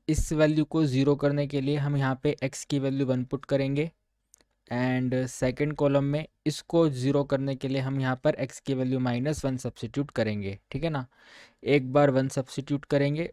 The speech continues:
और एक बार माइनस वन सब्स्टिट्यूट करेंगे। तो अगर आप वन सब्स्टिट्यूट करोगे, टू को वन से मल्टीप्लाई करोगे टू रहेगा, और उसमें वन ऐड करोगे टोटल थ्री हो जाएगा। This is equal to, हमने वन सब्स्टिट्यूट करा है तो ये वाला वैल्यू ज़ीरो हो गया,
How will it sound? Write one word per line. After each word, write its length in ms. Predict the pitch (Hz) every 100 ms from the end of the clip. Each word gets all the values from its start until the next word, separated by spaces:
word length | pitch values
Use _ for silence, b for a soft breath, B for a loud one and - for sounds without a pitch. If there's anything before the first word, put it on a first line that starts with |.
| -
और 80 | 127 120
एक 200 | 127 120
बार 180 | 135
माइनस 500 | 127 123 123 151 156 131
वन 140 | 127
सब्स्टिट्यूट 560 | - 117 - 120 147 -
करेंगे। 460 | 120 107 101 101 101 B B B -
तो 60 | 127
अगर 220 | 139 151
आप 120 | 151
वन 180 | 143 160
सब्स्टिट्यूट 540 | 208 - 160 147 147
करोगे, 420 | - 139 139 147 160
टू 200 | - 147
को 160 | 156
वन 180 | 143 143
से 180 | - 143
मल्टीप्लाई 460 | 139 131 139 143
करोगे 340 | 139 139 135 139
टू 220 | 131 131
रहेगा, 440 | 127 135 135 151 160 -
और 80 | 127
उसमें 260 | 127 - 135
वन 180 | 131 135
ऐड 160 | 131
करोगे 360 | - 123 123 135
टोटल 380 | 135 123 - 165
थ्री 200 | - 131
हो 140 | 123
जाएगा। 440 | 117 123 120 147 165
This 240 | 117 127 127
is 120 | 127
equal 340 | 127 - 131 123
to, 140 | 160 - B B B -
हमने 260 | 131 151
वन 200 | 147 165
सब्स्टिट्यूट 560 | 170 156 - 151 156 147
करा 200 | 147 135
है 120 | 143
तो 140 | 156 143
ये 180 | 131 139
वाला 200 | 143 143
वैल्यू 300 | 139 135 143
ज़ीरो 300 | 120 120 131
हो 160 | 135
गया, 240 | 135 147